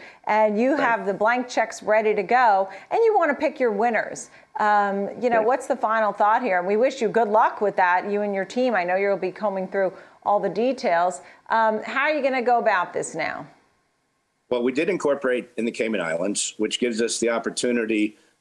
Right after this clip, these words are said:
Speaker 2: to search worldwide for a, a target company. But our, our focus is gonna be North America and Europe. That's where we think, uh, we have the, uh, the, Zach Brown is, is headquartered in Europe, um, as C E O of McLaren Racing.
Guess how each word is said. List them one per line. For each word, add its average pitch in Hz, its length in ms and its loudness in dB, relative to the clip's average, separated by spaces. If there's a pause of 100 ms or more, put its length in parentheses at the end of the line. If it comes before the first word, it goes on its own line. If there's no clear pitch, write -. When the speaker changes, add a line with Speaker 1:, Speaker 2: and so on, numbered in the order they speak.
(100)
Speaker 2:
to 110 160 -2
search 120 480 -2
worldwide 110 800 -2 (120)
for 107 200 -2
a, 90 40 -4 (120)
a 90 80 -2
target 95 340 -4
company. 82 520 -4
But 113 100 0
our, 120 180 -2
our 156 80 2
focus 156 460 -2
is - 60 -6
gonna 113 160 -2
be 110 80 0
North 110 240 -2
America 104 560 -2 (360)
and 101 160 -2
Europe. 92 380 -2
That's 110 240 -4
where 117 80 2
we 104 140 0
think, 104 520 -6
uh, 95 80 0
we 92 140 -2
have 95 240 -4
the, 82 100 -10 (520)
uh, 139 120 -2
the, 123 200 -4 (760)
Zach 147 320 -4
Brown 143 280 -2
is, - 280 -6
is 117 160 -4
headquartered 131 540 -2
in 131 100 0
Europe, 131 360 -2 (180)
um, 92 440 -2 (300)
as 98 240 -2
C 120 260 -2
E 123 60 2
O 123 60 2
of 117 60 -2
McLaren 110 420 -2
Racing. 110 460 -2